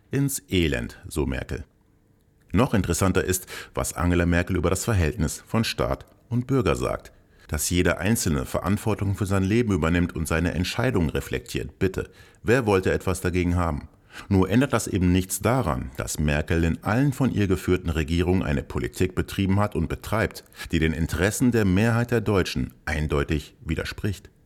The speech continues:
Die Ungleichheit und die Lebensunsicherheit haben für den Großteil der Bevölkerung zugenommen. Und was genau will sie sagen? Dass der Staat nicht für Sicherheit sorgen kann? Für Wohlstand? Geradezu bizarr ist, dass die Kanzlerin ihren Kritikern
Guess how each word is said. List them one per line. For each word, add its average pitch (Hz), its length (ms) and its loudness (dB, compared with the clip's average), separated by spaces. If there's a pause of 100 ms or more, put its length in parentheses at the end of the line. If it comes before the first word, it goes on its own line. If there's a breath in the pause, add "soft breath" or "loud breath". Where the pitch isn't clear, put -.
(240)
Die 95 100 2
Ungleichheit 95 720 2
und 80 160 0
die 87 60 0
Lebensunsicherheit 85 960 2
haben 82 240 0
für - 100 -6
den 78 160 2
Großteil 120 500 2
der 110 100 2
Bevölkerung 101 640 0
zugenommen. 67 600 -2 (400)
Und 80 220 0
was 85 180 0
genau 90 260 2
will 90 120 0
sie 101 140 0
sagen? 101 360 -2 (320 loud breath)
Dass 71 160 -2
der 82 140 0
Staat - 500 -2
nicht 85 220 -2
für 82 100 0
Sicherheit 87 380 0
sorgen 95 260 0
kann? 120 240 -4 (140)
Für - 240 -2
Wohlstand? 90 500 0 (720 soft breath)
Geradezu 107 520 2
bizarr 120 480 0
ist, - 240 -2 (200 loud breath)
dass 78 180 -2
die 92 120 -2
Kanzlerin 113 640 2
ihren 69 260 -2
Kritikern 92 640 0